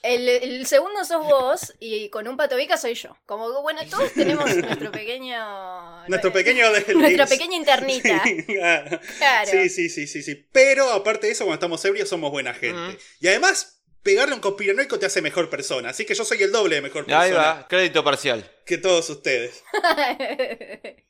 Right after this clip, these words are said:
Speaker 2: Pero bueno, bueno, no sé, muchachos, ¿ustedes tienen algo que comentar sobre su semana, sobre lo-, sus vidas, sobre sus personas o sobre algo? ¿Algún aviso parroquial o no?
Speaker 1: No vamos a mufar nada, bo-, no,
Speaker 3: Sí,
Speaker 1: no,
Speaker 3: no.
Speaker 1: no,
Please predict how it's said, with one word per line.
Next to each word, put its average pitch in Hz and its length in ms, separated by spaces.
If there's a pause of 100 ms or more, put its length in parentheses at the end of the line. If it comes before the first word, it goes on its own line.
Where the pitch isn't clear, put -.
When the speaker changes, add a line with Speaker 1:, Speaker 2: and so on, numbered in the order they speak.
(240)
Speaker 2:
Pero 147 220
bueno, 117 380
bueno, 123 300
no 139 60
sé, 214 140
muchachos, 156 320
¿ustedes 196 220
tienen 151 240
algo 156 260
que 123 140
comentar 123 580
sobre 123 260
su 123 140
semana, 208 520
sobre 123 300
lo-, 117 140
sus - 220 (100)
vidas, 196 500
sobre 123 200
sus - 140
personas 208 680
o 139 40
sobre 131 340
algo? 269 420
¿Algún 135 300
aviso 170 280
parroquial 214 640 (200)
o 120 120
no? - 240
Speaker 1:
No 285 160
vamos 359 280
a 302 80
mufar 285 380
nada, 214 340
bo-, 202 260
no, - 80
Speaker 3:
Sí, 247 120
Speaker 1:
no, 247 140 (100)
Speaker 3:
no. - 0
Speaker 1:
no, 170 300